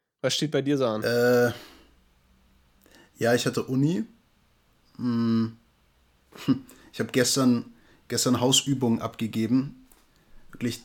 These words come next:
Speaker 2: dreizehn, nee, achtzehn Sekunden, achtzehn Sekunden vor Einsendeschluss.
Speaker 1: Wow.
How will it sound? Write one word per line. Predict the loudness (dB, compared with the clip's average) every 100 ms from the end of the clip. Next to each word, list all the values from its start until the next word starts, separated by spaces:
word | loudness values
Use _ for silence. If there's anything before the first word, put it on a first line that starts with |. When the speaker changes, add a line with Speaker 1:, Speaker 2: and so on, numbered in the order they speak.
| -6
Speaker 2:
dreizehn, | 2 4 4 2 -4 -2
nee, | 0
achtzehn | 2 2 2 2 4
Sekunden, | 2 2 2 2 -2 -2
achtzehn | -6 -4 -2 0
Sekunden | 0 2 2 2 -2
vor | -2 2 4 4 0 -4 _ _ -2
Einsendeschluss. | 4 4 4 0 -2 -6 -4 -4 -4 -6
Speaker 1:
Wow. | 0 0 0